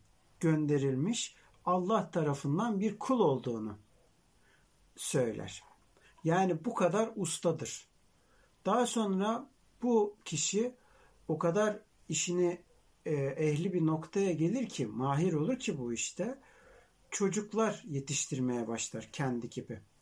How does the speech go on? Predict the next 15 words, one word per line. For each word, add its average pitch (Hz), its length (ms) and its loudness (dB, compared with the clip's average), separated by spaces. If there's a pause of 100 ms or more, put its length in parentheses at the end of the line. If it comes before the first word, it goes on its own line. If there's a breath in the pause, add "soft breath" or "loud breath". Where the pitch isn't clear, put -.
(240)
Aynı 196 500 0 (180)
diğer, 175 420 2 (400 soft breath)
e, 127 460 -2 (420 soft breath)
hat 190 260 -2
ustaları 147 720 0
çıkartmış - 580 -4
olduğu 139 340 0
gibi. 110 280 -8 (420 loud breath)
Hat, 202 380 -4
İstanbul 214 500 2
Büyükşehir 220 460 2
Belediyesi'nin 202 680 0
Hat 226 320 -2
Tarihi 156 340 2
isimli 135 520 -2